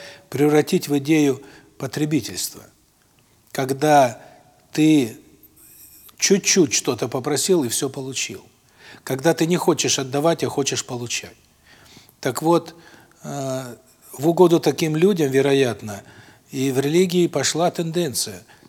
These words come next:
Ты покрестился, грехи снялись. Ты покаялся, исповедовался, душа очистилась.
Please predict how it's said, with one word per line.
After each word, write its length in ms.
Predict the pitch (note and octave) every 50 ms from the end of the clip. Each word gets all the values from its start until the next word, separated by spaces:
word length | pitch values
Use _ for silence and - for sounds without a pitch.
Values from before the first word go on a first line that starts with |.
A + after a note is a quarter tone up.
| _ _
Ты 100 | D3 A#2+
покрестился, 880 | - C3+ - E3 E3 C#3+ - - - A3 A3+ G#3+ - - - G#2 F2 - - _ _
грехи 320 | - B2 A#2 - - F#3+
снялись. 640 | E3+ - - A2 G#2+ F#2 F2 - - - - - - _ _ - - - - - - _ -
Ты 120 | - D#3
покаялся, 640 | - F3 D#3+ - - G#3 G3 F#3 D#3+ C3+ - E3
исповедовался, 840 | D#3 C3 - - D#3+ D#3 F3 G3 G3 D#3 B2 G#2 G2 G2 - - - - -
душа 340 | A#2+ C3+ A#2+ - - E3+ E3
очистилась. 760 | C3+ - - - G#2+ - - - - - - - - -